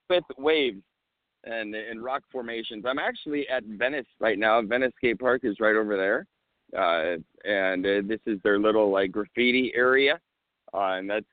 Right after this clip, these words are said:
the Venice Square right there. Sorry to blind you all with the sun. That's why I'm facing this way, right? Um, but, uh, anyway, you know, tomorrow night, Virginia, Texas Tech. Uh, I mean, the obvious is to bet,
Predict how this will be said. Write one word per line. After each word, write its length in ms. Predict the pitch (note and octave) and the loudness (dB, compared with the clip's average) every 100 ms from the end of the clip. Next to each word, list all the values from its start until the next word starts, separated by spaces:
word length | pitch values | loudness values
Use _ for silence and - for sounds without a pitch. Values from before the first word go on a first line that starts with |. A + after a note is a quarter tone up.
| - | -4
the 100 | A2+ | -4
Venice 360 | G2 A#2 A2+ - _ - - | -2 -4 -6 -10 _ -20 -14
Square 520 | - A#2+ C3 D#3 F3+ - _ _ - | -2 2 4 2 -2 -8 _ _ -2
right 200 | C3+ A#2+ | -2 2
there. 200 | D#3+ E3 - | 2 0 0
Sorry 220 | C#3 B2+ | 0 2
to 80 | A#2+ | 0
blind 340 | G#2+ A#2+ B2 | -4 -4 -4
you 80 | A#2+ | -4
all 140 | A2+ A2 | -6 -6
with 140 | G#2+ | -10
the 100 | A2 - | -14 -6
sun. 180 | C#3+ C3+ | -4 -2
That's 220 | G#2 - | -6 -4
why 180 | G#2+ A2+ | -4 -2
I'm 140 | A2+ | -4
facing 360 | B2+ C3 D#3 D#3 | -4 -4 -4 -4
this 140 | F#3+ - | -4 -4
way, 180 | F2+ E2 _ _ _ _ _ - | -8 -8 _ _ _ _ _ -4
right? 260 | G#2+ E3 - _ _ _ _ - | 0 0 -2 _ _ _ _ -2
Um, 380 | B2 A#2+ G2 F2+ _ _ _ _ _ _ _ B2+ | 2 2 -2 -12 _ _ _ _ _ _ _ -6
but, 200 | D3+ B2 | -4 -4
uh, 60 | D3 C#3 _ _ _ | -6 -10 _ _ _
anyway, 480 | G#3 C4 A#3 E3 E3+ D#3 | -4 -2 -2 -2 -4 -4
you 100 | D#3+ | -4
know, 120 | F3 - | -4 -6
tomorrow 320 | D#3 E3+ F3 | -4 -4 -4
night, 260 | E3 D3+ - _ _ _ _ _ _ | -4 -6 -8 _ _ _ _ _ _
Virginia, 580 | C3 C3 D#3+ D#3+ E3 F3 _ _ _ _ E3 | -8 -2 0 2 0 -2 _ _ _ _ -4
Texas 280 | D3+ D3+ - | -4 -6 -2
Tech. 240 | D#3+ C#3+ A2+ _ _ _ - | 0 0 0 _ _ _ -4
Uh, 460 | C3 B2 A#2 A#2 A#2+ | 0 2 2 0 -2
I 80 | C#3 | -4
mean, 200 | C#3 C#3+ | -2 -4
the 120 | C3+ C3+ | 0 2
obvious 400 | D#3+ F#3+ E3 C#3 | 2 0 -4 -6
is 200 | D3 C3 | -10 -10
to 60 | C3 | -4
bet, 200 | C3 | -2